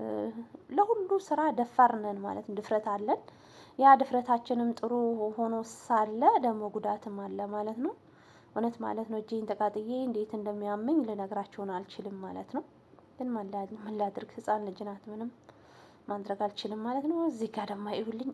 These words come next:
እየበሰለ ነው ማለት ነው። ወጥቶም እየበሰለ ነው፣ እየበሰለ ነው። እግዚአብሔር ይመስገን ማለት ነው።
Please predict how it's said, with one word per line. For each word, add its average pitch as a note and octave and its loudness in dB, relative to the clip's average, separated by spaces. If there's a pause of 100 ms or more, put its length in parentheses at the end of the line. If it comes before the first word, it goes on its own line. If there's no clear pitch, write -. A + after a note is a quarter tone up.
እየበሰለ B3+ -2
ነው G#3+ -6
ማለት G#3+ -6
ነው። G3+ -8
ወጥቶም A#3 -2
እየበሰለ G#3 -8
ነው፣ G3 -10 (760)
እየበሰለ A3+ -4
ነው። C#4+ 0
እግዚአብሔር G#3 -8
ይመስገን G3+ -6
ማለት G3 -12
ነው። D4+ 0